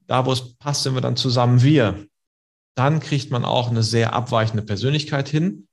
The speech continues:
Es wird aber, je größer die Abweichung ist, gerade wenn sie in mehreren Bereichen ist, wird es dann Stück für Stück immer schwerer.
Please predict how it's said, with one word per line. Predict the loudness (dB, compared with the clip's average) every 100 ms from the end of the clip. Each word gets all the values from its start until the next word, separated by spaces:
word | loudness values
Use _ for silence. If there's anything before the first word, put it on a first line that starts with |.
| _ _ _
Es | -2 0
wird | 2
aber, | 2 2 2 2 0 -8 _
je | -4 -2
größer | 2 4 2
die | 0 0
Abweichung | 0 0 0 -2 -4
ist, | -4 -4
gerade | 0 0 2
wenn | 2
sie | 2
in | 2
mehreren | 2 0 -2 -4 -4 -4
Bereichen | -6 0 0 0 -2
ist, | -4 -6 -16 _ _
wird | -8 -6
es | -4 -4
dann | -4 -2
Stück | -2 -4 -8
für | -8 -10
Stück | -8 -4
immer | -2
schwerer. | -2 -4 -8 -12